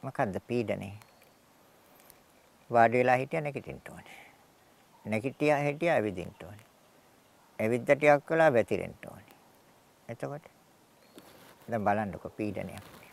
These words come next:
නිරන්තරයෙන් වදයක්. නිරන්තරයෙන් කරදරයක්. එතකොට දැන් පුච්චලයක් සත්‍යයද නේ අර සතර මහා ධාතුන්ගේ පැවැත්ම ගෙනියන්නේ.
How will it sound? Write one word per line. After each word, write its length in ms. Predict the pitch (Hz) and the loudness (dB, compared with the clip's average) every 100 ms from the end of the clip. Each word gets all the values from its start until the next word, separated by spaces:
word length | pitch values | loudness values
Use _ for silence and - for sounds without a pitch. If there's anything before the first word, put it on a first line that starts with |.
| - - - - - - - - | -20 -20 -20 -20 -20 -20 -20 -4
නිරන්තරයෙන් 540 | 123 151 147 151 117 | 4 4 4 2 2
වදයක්. 400 | 95 98 98 - - - - - - _ | 2 0 -2 -6 -10 -20 -20 -20 -20 _
නිරන්තරයෙන් 600 | - 135 147 147 143 127 | -6 0 0 0 -2 -2
කරදරයක්. 680 | - 95 104 90 - - - - - _ _ - - - _ _ - - _ _ _ _ | -4 -4 -4 -4 -8 -8 -12 -14 -20 _ _ -20 -20 -20 _ _ -20 -20 _ _ _ _
එතකොට 260 | 110 110 98 | -4 -2 0
දැන් 260 | 104 98 - - _ _ _ _ _ | -2 -2 -10 -18 _ _ _ _ _
පුච්චලයක් 520 | 120 101 - 143 147 | -6 -2 2 4 4
සත්‍යයද 520 | - 139 - 170 170 | 4 2 2 -2 0
නේ 180 | 175 147 | 2 4
අර 120 | 117 | 2
සතර 340 | 110 120 104 139 | 2 0 2 2
මහා 200 | 143 156 | 2 2
ධාතුන්ගේ 480 | 151 156 156 175 151 | 4 4 2 -2 0
පැවැත්ම 420 | 120 113 113 - | 6 6 6 2
ගෙනියන්නේ. 340 | 92 92 95 | -8 -8 -10